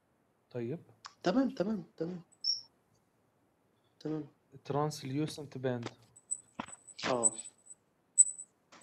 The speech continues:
Speaker 1: أوكي.
Speaker 2: أوكي، آه، ميل خمسة وخمسين سنة جاي بأكيوت إم آي. He has been resuscitated and thrombolized. He now mentioned, uh, he has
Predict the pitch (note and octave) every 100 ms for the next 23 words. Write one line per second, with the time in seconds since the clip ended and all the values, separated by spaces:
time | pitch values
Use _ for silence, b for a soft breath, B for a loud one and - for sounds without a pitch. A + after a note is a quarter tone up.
0 | - _ _ - - - - - - _
1 | - - - _ - - - - _ _
2 | - - - - - - - - A#2+ -
3 | - - - - - - - - - -
4 | B2+ - C#3+ F3 F#3 - B2+ B2+ C3 D#3
5 | F3+ G3 G#3 - - - - - C3 -
6 | C#3 - D3+ C3+ D3+ D3 C#3 C3+ - -
7 | D3 D#3 C#3+ B2+ C#3 F3 F#3 B B -
8 | B2+ C#3 C#3 B2+ D3 C#3+ C3 A#2+ B2 -
9 | - - D#3+ D#3+ C#3+ C#3+ C3+ - B2+ A#2+
10 | C#3 F#3+ G3+ - B B - F#3+ D3 C#3
11 | C#3 C#3+ - - - C6 - B5+ C3 B2
12 | A#2+ A#2+ - C3+ C3 B2+ C3+